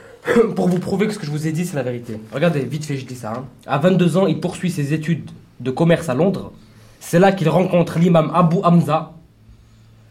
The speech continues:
agent recruteur du terrorisme islamiste.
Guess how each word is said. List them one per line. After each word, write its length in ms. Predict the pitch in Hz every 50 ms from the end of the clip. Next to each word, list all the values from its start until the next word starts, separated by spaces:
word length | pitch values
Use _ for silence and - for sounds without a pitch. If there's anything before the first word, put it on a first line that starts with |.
| _ _ -
agent 400 | 143 165 170 156 139 175 165 156
recruteur 580 | 135 139 180 180 - 185 190 190 170 170 151 143
du 100 | 135 143
terrorisme 440 | - 170 156 170 156 147 151 147 151 147
islamiste. 720 | 151 - - 151 139 143 175 175 - - - - -